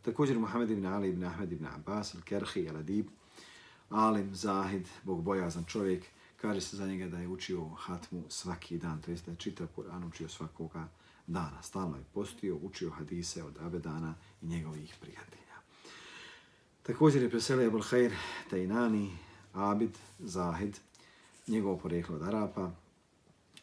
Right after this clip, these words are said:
živio je u Tejnanu, dakle mjesto Tejnanu, nedaleko od, e, odnosno u pokrajini Antakije. Bio je poznat po imenu Lakta,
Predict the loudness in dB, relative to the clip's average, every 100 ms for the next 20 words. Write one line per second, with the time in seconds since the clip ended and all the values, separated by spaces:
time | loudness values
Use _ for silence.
0 | -20 -20 -20 -10 -4 -2 -2 2 4 6
1 | 4 2 0 0 2 4 4 2 0 -4
2 | -10 -20 -14 -10 -4 -2 -2 -4 -4 -2
3 | 0 0 0 0 0 0 -4 -6 -8 -8
4 | -14 -16 -16 -16 -14 -6 -4 -4 -6 -4
5 | -4 -2 -6 -6 -10 -10 -8 -6 -6 -2
6 | 0 0 -2 -16 -20 -20 -20 -10 2 4
7 | 4 4 2 2 -2 -2 -2 0 -2 -2
8 | -4 -2 0 0